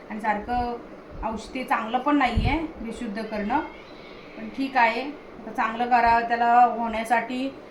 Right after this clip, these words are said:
ते करणं गरजेचं आहे. डॉक्टरांनी हे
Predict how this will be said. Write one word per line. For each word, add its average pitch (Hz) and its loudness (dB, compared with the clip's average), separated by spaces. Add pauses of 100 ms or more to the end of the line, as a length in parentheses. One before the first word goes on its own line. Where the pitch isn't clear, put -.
(400)
ते 240 -4
करणं 247 2
गरजेचं 240 0
आहे. 220 2 (800)
डॉक्टरांनी 269 4
हे 302 4